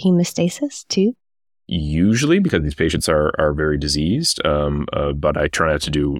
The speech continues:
Speaker 2: really prolonged inflations. Uh, sometimes you need a little bit of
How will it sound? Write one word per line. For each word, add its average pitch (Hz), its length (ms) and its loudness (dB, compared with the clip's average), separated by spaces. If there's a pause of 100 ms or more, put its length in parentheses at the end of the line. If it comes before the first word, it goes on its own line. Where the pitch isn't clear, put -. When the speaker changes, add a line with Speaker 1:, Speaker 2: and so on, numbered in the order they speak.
Speaker 2:
really 73 360 -2
prolonged 71 480 -2
inflations. 71 640 -4 (280)
Uh, 73 140 2
sometimes 78 560 0
you 71 280 0
need 73 180 0
a 73 40 0
little 71 200 0
bit 71 100 -2
of 69 300 -6